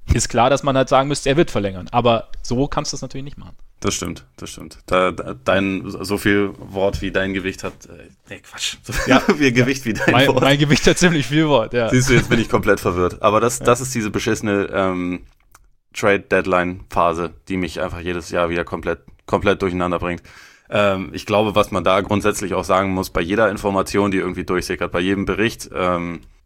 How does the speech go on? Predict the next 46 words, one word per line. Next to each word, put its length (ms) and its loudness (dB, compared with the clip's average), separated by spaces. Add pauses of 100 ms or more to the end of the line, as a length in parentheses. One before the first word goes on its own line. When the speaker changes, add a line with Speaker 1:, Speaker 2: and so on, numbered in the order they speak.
(240)
Speaker 2:
auch 200 0
gerade 420 0
wenn 120 0
man 160 0
sich 180 -2
anschaut, 320 -2
wie 100 -4
die 100 -6
Knicks 280 -4
aktuell 400 0
nachtreten, 500 0
so 120 -2
ein 80 -2
bisschen 460 -2
gegen 180 0
Speaker 1:
Mhm. 60 -6
Speaker 2:
Porzingis 460 0
und 140 -4
ihm 300 -4
quasi 320 2
den 120 -2
ganzen 260 -2
schwarzen 360 0
Peter 260 0
zuschrei-, 400 -2 (240)
äh, 60 -4
zuschieben, 560 -6 (640)
man 140 -2
darf 240 2
nie 420 0 (680)
die 120 -2
Sachen 280 2
einfach 240 2
nur 140 2
ungefiltert, 680 0 (160)
„Ah, 160 4
okay, 280 -2
das 180 0
ist 120 -8
die 60 -2
Information, 580 0
das 140 -6
glaube 260 2
ich 80 -6
jetzt“, 300 -4 (140)
äh, 280 2